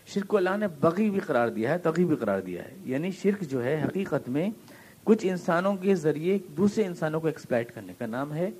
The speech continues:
جس میں وہ دیوی دیوتاؤں کو یا جھوٹے خداؤں کو یا سچے خدا، جیسے بھی اس کو استعمال کرتے ہیں، جس طرح بھی کرتے ہیں، حقیقت میں اپنی خواہشات پورا کرنے کے لیے اللہ کا نام استعمال کرتے ہیں ہمیشہ۔ اسلام جو نظریہ دیتا ہے ہمیں، وہ یہ دیتا ہے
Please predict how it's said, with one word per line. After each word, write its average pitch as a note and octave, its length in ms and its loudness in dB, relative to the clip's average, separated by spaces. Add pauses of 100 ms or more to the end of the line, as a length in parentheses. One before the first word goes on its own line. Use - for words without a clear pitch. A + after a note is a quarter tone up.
(500)
جس F#3 260 0
میں G#3+ 200 0
وہ G3+ 140 0
دیوی A#2 320 0
دیوتاؤں C3+ 480 -4
کو D3+ 300 2
یا A2 180 0
جھوٹے G2 440 -8
خداؤں A#2 320 -4
کو C#3 280 0
یا A2+ 220 -2
سچے A#2 380 -8
خدا، D#3 140 -4
جیسے B2 260 -2
بھی F#3 100 2
اس G#3 100 2
کو G3+ 60 0
استعمال F3+ 440 -2
کرتے F3+ 240 -6
ہیں، A3 80 -8 (140)
جس C3 160 -10
طرح C#3 160 2
بھی D3+ 120 0
کرتے D3 280 -6
ہیں، F3+ 100 -6 (420)
حقیقت D3 460 -4
میں G3 220 -4
اپنی D3+ 380 -6
خواہشات A#2 520 -6
پورا F#2 140 -12 (100)
کرنے G2 240 -14
کے G#2+ 80 -14
لیے D3+ 200 -10
اللہ A2 160 -12 (120)
کا - 120 -16
نام B2+ 120 -12
استعمال G#2 340 -18 (120)
کرتے - 220 -20
ہیں - 140 -20 (280)
ہمیشہ۔ F#2+ 260 -12 (1600)
اسلام D#3+ 400 4
جو A3+ 100 8
نظریہ G#3 260 4
دیتا G3 300 4
ہے G#3 100 4
ہمیں، F#3+ 140 0
وہ F#3 140 4
یہ F3 120 6
دیتا D3+ 340 4
ہے D#3+ 180 2